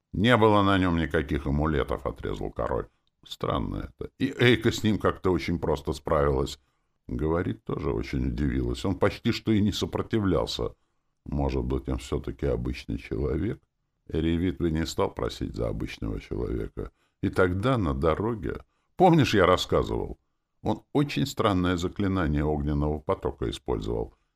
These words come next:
Кстати, есть еще одна странность. Я тебе не говорил, но свой долг перед ним я закрыл. Герцог после снятия осады с города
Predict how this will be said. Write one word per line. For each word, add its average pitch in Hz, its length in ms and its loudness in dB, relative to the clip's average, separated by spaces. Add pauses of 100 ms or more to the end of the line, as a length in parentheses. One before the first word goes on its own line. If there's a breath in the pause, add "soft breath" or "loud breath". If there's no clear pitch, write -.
(220)
Кстати, - 460 -8
есть 55 300 -6
еще - 340 -2
одна 50 200 -6
странность. - 540 -8 (500)
Я 135 160 8
тебе 123 260 4
не 120 140 4
говорил, 113 640 4 (280)
но 110 160 4
свой 117 300 6
долг 135 320 4
перед 147 240 2
ним 135 160 4
я 95 180 6
закрыл. 85 560 0 (360)
Герцог 78 520 -4
после 62 320 -6
снятия 62 500 -4
осады 53 400 -4
с 62 60 -8
города - 540 -4